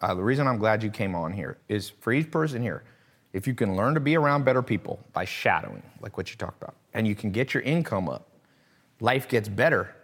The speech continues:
not only for you as an individual, but for your family, for your kids or potential kids, and for society as a whole. Pover-, look at North Korea. It's poor, man.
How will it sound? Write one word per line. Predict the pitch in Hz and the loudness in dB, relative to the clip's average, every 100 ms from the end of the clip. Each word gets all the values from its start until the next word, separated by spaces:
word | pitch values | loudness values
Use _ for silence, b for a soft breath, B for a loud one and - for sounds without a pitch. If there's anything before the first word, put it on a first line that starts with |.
| - | 0
not | 113 143 | 2 4
only | 143 | 4
for | 131 117 | 2 2
you | 107 127 | 4 2
as | 120 | 2
an | 110 | 0
individual, | 101 92 135 170 185 180 - | 0 0 0 2 2 0 -4
but | 104 | -6
for | 107 | -4
your | 87 | -6
family, | - 120 151 160 | -2 0 0 0
for | 160 - | -2 -6
your | 85 | -6
kids | - 147 147 151 - - b b b | -2 2 2 2 -6 -16 b b b
or | - | -4
potential | 98 - - 135 147 | -2 -2 0 0 -2
kids, | 143 147 139 139 b b b - | -2 0 0 -2 b b b -4
and | 120 143 156 139 | 0 4 4 2
for | - 117 | 0 -2
society | 113 - 110 120 113 107 | -2 0 2 2 2 2
as | 95 | 0
a | 87 | -2
whole. | 85 - - - _ _ | -6 -10 -14 -20 _ _
Pover-, | - 151 185 | 0 2 4
look | 165 202 | 2 0
at | 185 | 2
North | 170 170 170 | 4 2 0
Korea. | - 147 202 180 107 | 0 2 2 2 2
It's | - - - - | -2 -6 -14 -6
poor, | - 226 269 170 | 2 4 6 4
man. | 113 127 185 | 2 2 0